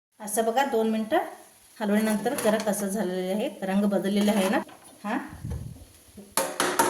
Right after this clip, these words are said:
झाकणं झाकूया दोन मिनटं, मग दोन मिनटानंतर काढूया. बघा आता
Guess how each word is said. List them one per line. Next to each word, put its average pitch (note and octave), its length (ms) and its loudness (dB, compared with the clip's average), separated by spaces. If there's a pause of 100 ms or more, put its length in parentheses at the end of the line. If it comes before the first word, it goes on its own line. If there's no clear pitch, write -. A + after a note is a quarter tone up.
(280)
झाकणं G3 320 -4
झाकूया G3 460 -2
दोन F3+ 220 -2
मिनटं, F3+ 300 -4 (1400)
मग F#3+ 180 -8
दोन F#3 200 0
मिनटानंतर F3+ 600 -6 (1700)
काढूया. - 360 -12 (1040)
बघा G3+ 240 -2
आता C#4 160 0